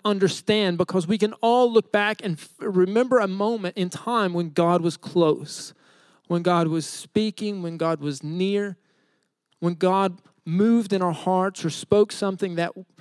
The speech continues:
that meant something very special to us. Maybe it was at a summer camp. Maybe it was when you were very young. Maybe it was now in worship.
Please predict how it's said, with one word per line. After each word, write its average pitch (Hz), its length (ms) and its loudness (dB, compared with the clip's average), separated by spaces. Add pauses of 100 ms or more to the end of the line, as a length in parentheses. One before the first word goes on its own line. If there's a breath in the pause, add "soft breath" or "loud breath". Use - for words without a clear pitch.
(140 soft breath)
that 185 160 -2
meant 214 300 2
something 185 500 -2
very 175 320 2
special 170 400 -6
to 165 140 -8
us. 160 320 -12 (520)
Maybe 175 200 2
it 160 40 2
was 156 140 -2
at 151 140 -8
a - 20 -12
summer 170 280 -8
camp. 185 600 -6
Maybe 180 240 -2
it 196 80 -2
was 151 140 -4
when 185 120 -6
you 165 120 -2
were 160 80 0
very 165 280 0
young. 185 580 -4 (440 soft breath)
Maybe 220 240 2
it 202 60 -2
was 175 180 -2
now 180 300 0
in 170 140 -2
worship. 202 480 -6